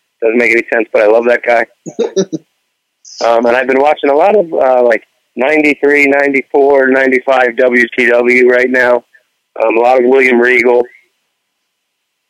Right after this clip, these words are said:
Speaker 2: Awesome. Yeah, I, I,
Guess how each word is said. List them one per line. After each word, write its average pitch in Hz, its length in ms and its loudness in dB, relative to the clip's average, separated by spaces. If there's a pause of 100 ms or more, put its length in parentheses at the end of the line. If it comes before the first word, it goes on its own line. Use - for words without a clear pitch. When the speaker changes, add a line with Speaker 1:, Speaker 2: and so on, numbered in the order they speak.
(1200)
Speaker 2:
Awesome. 143 400 -2
Yeah, 151 140 2
I, 160 140 2
I, 175 260 2